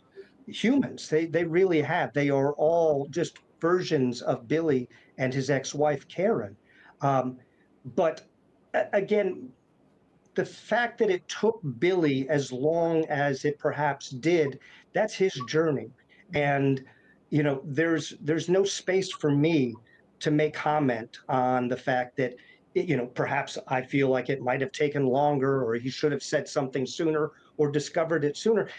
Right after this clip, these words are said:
Billy's coming from a generation where he was not allowed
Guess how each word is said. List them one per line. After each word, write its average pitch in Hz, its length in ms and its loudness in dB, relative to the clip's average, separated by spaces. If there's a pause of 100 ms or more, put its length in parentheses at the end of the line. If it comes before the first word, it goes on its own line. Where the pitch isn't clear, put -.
(100)
Billy's 240 300 2
coming 226 400 0
from 190 180 2
a 156 60 0
generation 175 840 0 (280)
where 170 360 2 (640)
he - 180 -2
was 180 240 0
not 190 200 2
allowed 180 580 0